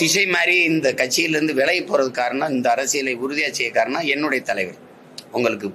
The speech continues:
புரியுதுன்னு நினைக்கிறேன். அப்ப ரெண்டாயிரத்தி எட்டு அவரை சந்திக்கிறது வரைக்கும் என்னுடைய அரசியல் வேற, அப்புறம் அதுக்கப்புறம். ஆனா இதையெல்லாம் எனக்கு முன்னாடி நான் பேசுற அரசியலை பேசி இந்த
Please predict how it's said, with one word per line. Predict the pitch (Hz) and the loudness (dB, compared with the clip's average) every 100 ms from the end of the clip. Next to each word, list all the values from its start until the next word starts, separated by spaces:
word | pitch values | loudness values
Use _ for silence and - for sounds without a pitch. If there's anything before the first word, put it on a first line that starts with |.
| - | -2
புரியுதுன்னு | 117 107 92 | -2 -2 -4
நினைக்கிறேன். | 82 76 - - - - - | -8 -14 -20 -20 -20 -20 -18
அப்ப | - 127 | -2 0
ரெண்டாயிரத்தி | 127 151 147 131 123 | 2 2 2 0 -2
எட்டு | - 143 | 2 2
அவரை | 123 104 | 2 2
சந்திக்கிறது | 127 143 139 135 | 0 2 2 0
வரைக்கும் | 131 139 151 | 0 0 0
என்னுடைய | 131 123 117 | 0 2 2
அரசியல் | 117 - 110 95 | 0 0 -2 0
வேற, | 92 82 - 92 | -2 -4 -12 -6
அப்புறம் | 131 160 | -2 0
அதுக்கப்புறம். | 127 117 113 90 - - - - - - 120 | 0 -2 -2 -4 -6 -20 -20 -20 -20 -8 -2
ஆனா | 160 147 | 0 2
இதையெல்லாம் | 160 190 185 214 160 | 2 2 2 2 2
எனக்கு | 190 202 175 | 2 0 0
முன்னாடி | 185 214 202 180 | 2 2 2 0
நான் | 156 170 | 0 0
பேசுற | 170 160 143 | 2 2 2
அரசியலை | 139 151 143 139 | 2 0 -2 0
பேசி | 143 151 160 214 233 - - 131 | 0 2 0 0 -2 -12 -8 -2
இந்த | 135 | 0